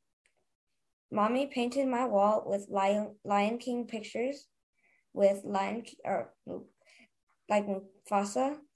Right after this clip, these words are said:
Simba, and Nala. Laura's room is light pink, and Mommy put wallpaper up.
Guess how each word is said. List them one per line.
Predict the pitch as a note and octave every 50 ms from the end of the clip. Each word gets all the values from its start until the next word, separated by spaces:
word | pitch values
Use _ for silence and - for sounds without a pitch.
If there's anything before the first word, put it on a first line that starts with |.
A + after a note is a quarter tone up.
| _ _ -
Simba, | - - - G#3+ G#3+ G#3+ G#3+ A3 A3+ A#3+ B3 C4 - _ _
and | - - G#3 G#3
Nala. | G3+ F#3+ E3+ E3 - - - - _ _ _ - _ _ _ _ _ _ _ _ _ _ _ _ _ _ - - - -
Laura's | A#3+ A#3+ C#4 D#4 E4 D4+
room | B3+ A#3+ B3 B3 C4 C#4 - -
is | G#3 G3+
light | G3+ G3 G3+ G3+ G3+ G3+
pink, | - G3 - - - _ _ _ _ _ _ -
and | - G3
Mommy | G#3 G3+ G#3 A#3+ C4+ C#4+
put | C#4 - C4 A3+
wallpaper | - G#3 A3 A3 A3 A3 A3 F#3+ - - - -
up. | - G#3 - -